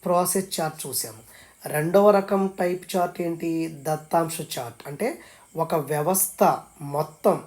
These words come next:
లేదా ఒక విషయానికి సంబంధించినటువంటి హెడ్‌లైన్స్‌ని పట్టికల రూపంలో తెలియచేస్తే దాన్ని మనం డేటా చార్ట్ అని చెప్పొచ్చు. దాంట్లో టైమ్‌లైన్ చార్ట్ ఒకటి, టేబుల్ చార్ట్ ఒకటి, బౌండరీ చార్ట్ అని చెప్పి చెప్పాను.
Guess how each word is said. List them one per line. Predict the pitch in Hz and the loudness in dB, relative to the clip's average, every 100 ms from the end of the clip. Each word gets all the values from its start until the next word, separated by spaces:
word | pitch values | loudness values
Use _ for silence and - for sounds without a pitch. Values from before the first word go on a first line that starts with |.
| - - | -16 -8
లేదా | 156 175 | -4 -2
ఒక | 254 208 | -4 -4
విషయానికి | 156 151 - 175 175 | -6 -6 -4 -4 -2
సంబంధించినటువంటి | 165 160 156 156 156 147 - 151 143 139 131 | -4 -4 -4 -4 -4 -6 -8 -10 -8 -8 -8
హెడ్‌లైన్స్‌ని | 135 139 156 151 - 226 262 - - - _ 170 | -10 -6 -6 -4 -4 -4 -6 -18 -20 -20 _ -2
పట్టికల | 160 202 196 185 | 0 2 4 4
రూపంలో | 175 170 170 165 | 2 0 -2 -2
తెలియచేస్తే | 156 143 151 - 160 - 254 | -4 -8 -6 -6 -4 -4 -2
దాన్ని | 196 175 | -2 -2
మనం | 165 143 | -4 -4
డేటా | 143 156 160 175 156 160 | -2 -2 -2 -4 -4 -6
చార్ట్ | 147 | -6
అని | 156 | -8
చెప్పొచ్చు. | 156 - - 127 - - - | -10 -14 -16 -18 -18 -20 -2
దాంట్లో | 196 185 190 | 0 2 0
టైమ్‌లైన్ | 190 156 160 170 165 160 | -4 -4 -2 -2 -4 -4
చార్ట్ | 151 151 | -6 -6
ఒకటి, | 147 147 202 247 - - _ - | -8 -8 -8 -10 -14 -20 _ -4
టేబుల్ | 165 165 175 160 160 | -2 0 -2 -2 -2
చార్ట్ | 151 156 | -2 -4
ఒకటి, | 147 151 233 254 | -8 -8 -8 -6
బౌండరీ | 160 165 170 165 160 156 | 0 2 2 0 -4 -6
చార్ట్ | 139 | -8
అని | 139 | -8
చెప్పి | 135 127 - 196 | -10 -12 -10 -10
చెప్పాను. | 131 - - | -10 -12 -18